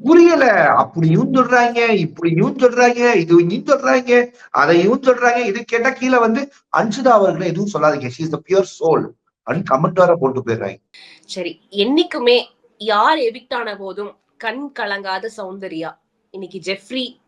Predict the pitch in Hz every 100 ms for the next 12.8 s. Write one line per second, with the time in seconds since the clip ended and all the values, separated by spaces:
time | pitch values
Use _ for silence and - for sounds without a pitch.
0 | _ 190 196 196 190 170 175 170 170 160
1 | 165 156 175 180 - 170 180 170 151 135
2 | 139 226 - _ - _ - 196 247 285
3 | 294 165 185 - 349 381 359 240 240 240
4 | 247 233 202 190 240 - 226 226 180 247
5 | 196 190 190 165 131 147 _ _ _ _
6 | - 254 - 214 208 240 254 202 226 220
7 | _ - 247 269 269 254 220 220 214 -
8 | 202 349 _ _ 151 165 254 262 208 185
9 | 185 160 185 175 165 160 170 147 123 110
10 | 98 95 127 135 139 123 110 - - -
11 | 139 123 110 117 - 101 107 107 92 110
12 | - - _ _ _ _ - 175